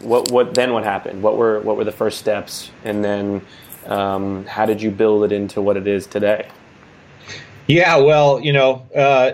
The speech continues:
Speaker 2: it was pretty fun. Uh, really, I would say we had a couple weeks on the ground here, uh, just meeting every day and boiling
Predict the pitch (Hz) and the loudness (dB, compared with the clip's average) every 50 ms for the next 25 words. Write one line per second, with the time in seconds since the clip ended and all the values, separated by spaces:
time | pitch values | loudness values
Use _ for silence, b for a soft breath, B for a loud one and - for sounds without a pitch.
0 | - - 151 147 143 151 143 147 - 180 180 170 147 - - 165 170 160 139 127 | 0 0 0 2 4 2 0 0 2 2 2 2 0 0 2 2 2 4 2 0
1 | 131 127 123 107 - - 139 127 131 127 120 117 - - - 147 123 123 135 151 | 0 -4 -8 -12 -8 -4 -2 0 2 0 0 -2 -6 -12 -8 -2 2 4 4 4
2 | 160 156 135 127 120 110 120 120 123 117 - - 139 131 123 120 117 104 110 b | 6 4 4 4 4 2 2 2 0 -2 -2 2 2 4 4 2 0 -2 -4 b
3 | b b b b b b b b b b b b b b b b b _ _ _ | b b b b b b b b b b b b b b b b b _ _ _
4 | _ _ _ _ - 151 147 175 180 175 185 180 165 147 - - - 143 190 175 | _ _ _ _ 0 2 4 6 6 6 6 4 2 2 0 0 2 4 4 4
5 | 170 175 180 160 - - 180 160 151 143 143 151 156 156 151 151 147 143 - - | 4 4 2 2 2 2 2 2 2 2 2 4 4 4 4 2 2 0 0 -2
6 | 190 190 180 160 147 139 139 139 143 143 B B B B 139 143 139 135 131 131 | 0 2 4 6 6 6 6 4 2 -2 B B B B 0 2 4 6 6 6
7 | 127 127 127 123 120 123 - - 147 143 147 143 143 147 156 151 156 147 147 139 | 6 6 4 2 0 -2 0 0 0 2 2 4 4 4 4 4 2 2 2 2
8 | 139 139 123 139 139 139 143 143 139 139 131 123 123 117 120 110 - - _ _ | 2 2 4 4 4 6 6 6 6 4 4 2 -2 -6 -8 -10 -12 -16 _ _
9 | _ - 143 147 147 147 139 139 135 131 131 131 127 120 120 | _ 2 4 6 6 6 4 4 2 0 0 0 -2 -4 -6